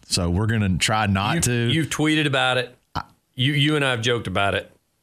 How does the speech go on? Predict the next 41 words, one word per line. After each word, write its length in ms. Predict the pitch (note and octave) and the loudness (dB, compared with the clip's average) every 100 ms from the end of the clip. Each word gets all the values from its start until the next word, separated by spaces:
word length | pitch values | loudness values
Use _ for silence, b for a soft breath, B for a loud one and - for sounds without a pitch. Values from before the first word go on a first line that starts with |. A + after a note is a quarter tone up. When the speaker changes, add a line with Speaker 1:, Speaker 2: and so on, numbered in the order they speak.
| - | -4
Speaker 2:
uh, 240 | G#2+ F#2 F#2+ | -2 0 0
when 160 | G2 | 0
we're 60 | G2+ | 0
not 200 | A2 A2 | 0 0
on 160 | G2+ | 0
mic. 320 | G2 F#2+ F#2+ F#2+ _ _ _ A#2 | 0 0 -2 -6 _ _ _ -4
Um, 460 | G#2 G2 F#2 E2+ - _ _ _ _ _ _ _ - | -2 0 -2 -2 -6 _ _ _ _ _ _ _ -2
it 120 | B2 | 0
honestly 520 | C3 C#3+ C3 - A2 | 0 0 0 0 0
is 120 | G2+ | 0
funny. 260 | - G2 F2 | -2 -2 0
There's 140 | G2 | 0
so 80 | A2+ | 0
much 160 | A#2+ A2+ | 0 -2
to 80 | F#2 | -2
take 180 | G#2 | -2
away 220 | F2 F2 E2+ | -2 -2 -2
from 240 | E2 D#2+ | -4 -8
it. 60 | - | -4
Speaker 1:
There's 180 | G2+ - | 0 0
so, 280 | A2 G#2 | 0 0
it's 180 | F#2 G2+ | 0 0
so 100 | - | 0
Speaker 2:
We're 60 | D3 | 0
talking 180 | A3 G3+ | 0 0
Speaker 1:
fun. 120 | F#3+ | 0
Speaker 2:
about 20 | |
the 80 | C#3 | 2
Rory 260 | D3 C3+ | 2 2
Speaker 1:
The 120 | G#2+ G#2 | 0 0
Ro-, 40 | |
Speaker 2:
situation. 420 | A2 G2+ A2+ G#2 | 2 2 0 0
Speaker 1:
the 60 | G#2 | 0
Speaker 2:
Those 160 | C3 B2 | 0 0
of 80 | |
you 160 | A2+ A#2 | 2 2
wondering, 440 | A#2 A2+ F#2 F2+ E2+ | 2 0 0 0 -2
Speaker 1:
Yeah. 140 | - A#2+ | -2 0
Speaker 2:
Rory 260 | F#3+ F#3 F3+ | 2 2 2
and 100 | F#3+ | 0
Rahm, 420 | D#3+ E3 G2+ D#2+ | 0 0 0 -4